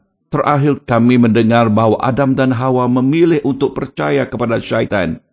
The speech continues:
dan tidak taat kepada Allah dengan memakan buah pokok yang dilarang Tuhan,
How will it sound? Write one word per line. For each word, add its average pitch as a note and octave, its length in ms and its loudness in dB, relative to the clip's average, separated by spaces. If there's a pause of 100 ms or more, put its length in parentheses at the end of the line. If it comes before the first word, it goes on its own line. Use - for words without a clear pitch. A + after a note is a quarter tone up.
dan G#2+ 320 0
tidak A#2 400 0
taat A#2 260 -2
kepada G#2 380 -4
Allah G2+ 320 -4 (400)
dengan D#3+ 320 2
memakan D#3 560 0
buah C#3+ 240 0
pokok C#3 400 0
yang B2 240 2
dilarang D3 560 0
Tuhan, D#3 480 -4